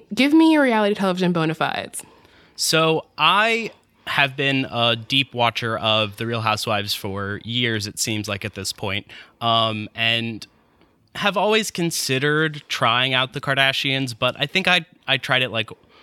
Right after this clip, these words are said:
Speaker 2: once four or five years ago and just found it so boring and empty that I was like, "Why is anybody engaging in this at all?" And then I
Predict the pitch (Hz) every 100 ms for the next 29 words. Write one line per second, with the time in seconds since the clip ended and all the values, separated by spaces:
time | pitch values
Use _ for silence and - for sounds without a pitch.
0 | _ - 117 123 117 - - - - -
1 | 131 131 127 120 113 117 110 110 104 104
2 | 117 123 135 147 135 - - 120 120 120
3 | 120 123 - _ - 101 120 127 135 143
4 | 127 113 110 120 - 151 147 120 113 -
5 | _ _ _ _ 123 123 120 123 123 131
6 | 123 123 120 113 107 107 113 110 110 104
7 | 101 101 98 - - 107 107 95 85 -
8 | - _ _ _ 127 123 127 127 120 -
9 | 160 175 170 165 170 165 - _ 127